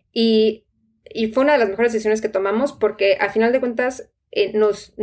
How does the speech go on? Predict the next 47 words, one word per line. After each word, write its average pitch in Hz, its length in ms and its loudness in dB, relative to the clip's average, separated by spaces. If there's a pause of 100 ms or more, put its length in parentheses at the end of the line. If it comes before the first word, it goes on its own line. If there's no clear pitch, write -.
(140)
eh, 220 160 2
fue 247 80 -2
una 262 80 0
de 254 60 2
las 220 100 -2
cosas 226 160 -2
que 220 80 -2
nos 190 140 -2
diferenció 190 420 -4
muchísimo 214 400 -8
más. 214 380 -6 (420)
Si, 214 240 -2
si - 140 -2
me 220 140 4
regreso 247 480 2
a 277 40 4
lo 233 100 -2
que 214 80 -4
nos 196 120 -2
decía 208 680 0
Keith 220 220 -6
Rabois 214 340 0
de 185 300 -2
tienen 269 280 0
que 220 240 -2
diferenciarse, 220 640 -2
si 214 80 -2
no 202 140 -2
nadie 220 160 2
les 196 120 0
va 208 40 0
a 202 40 0
dar 208 100 -2
dinero, 208 340 -2 (500)
lo 240 200 2
que 233 80 2
hicimos 262 340 0
nosotros 254 260 -2
al 202 160 2
decidir 233 720 0
posicionarnos 226 840 -2
como 190 240 -2
una 240 240 0
empresa 220 380 -2
de 196 80 -2
sleep 208 260 -8
fitness 214 640 -6